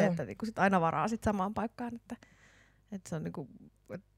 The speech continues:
Speaker 2: mä oon kuullut ainakin tällaisen vertauksen, että naiset ei niinku gynekologia ja kampaajaa ihan hevillä
Speaker 1: Joo.
Speaker 2: vaihda, että
Speaker 1: Hammaslääkäri,
Speaker 2: Hammaslääkäri, joo.
Speaker 1: gynekologi ja kampaaja.
Speaker 2: Joo.
Speaker 1: Ja tässä on tää niinku, ja sit jos joku kuule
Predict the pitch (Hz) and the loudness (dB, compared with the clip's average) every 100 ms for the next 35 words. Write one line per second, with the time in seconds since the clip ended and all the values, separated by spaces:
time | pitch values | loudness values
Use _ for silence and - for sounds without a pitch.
0 | - - 190 180 180 175 170 180 185 185 | -20 -2 -2 0 0 2 0 0 -2 2
1 | 180 180 185 156 - 156 214 220 196 170 | 2 4 2 0 -2 -2 -2 -2 -2 0
2 | 196 196 - - 208 240 208 170 170 170 | 0 0 -2 -2 2 4 4 4 2 2
3 | 156 139 156 - - - 220 202 196 123 | 0 0 -2 -2 -2 0 0 2 0 4
4 | 196 165 220 196 233 262 - - - - | 8 8 6 0 -4 -8 -10 -20 -20 -12
5 | - 226 180 - - - 208 190 - 294 | 2 4 4 2 -6 0 6 6 8 6
6 | 254 226 226 214 190 190 196 151 147 - | 6 6 4 6 6 6 8 8 6 2
7 | 147 - 151 143 139 - 127 202 - - | -4 -4 -2 -2 0 0 2 6 12 10
8 | - - - 185 - 170 147 143 143 147 | 10 -12 6 6 8 4 6 4 2 4
9 | 151 214 - 170 151 139 - 139 | 6 6 4 2 2 0 0 0